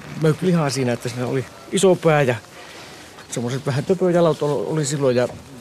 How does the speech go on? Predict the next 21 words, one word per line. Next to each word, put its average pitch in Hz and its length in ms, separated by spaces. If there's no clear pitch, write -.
sitten - 220
ajattelin, 135 360
että 127 120
no 139 180
ei 131 140
se 127 120
varmaan 117 260
meillekään 104 440
oo - 240
sitten - 340
sopiva 131 380
koira 110 340
ja 95 140
Leena 185 260
sitten, 156 320
elikkä 139 280
vaimo 156 240
sitten 135 180
sanoi, 131 240
että, - 180
että 135 220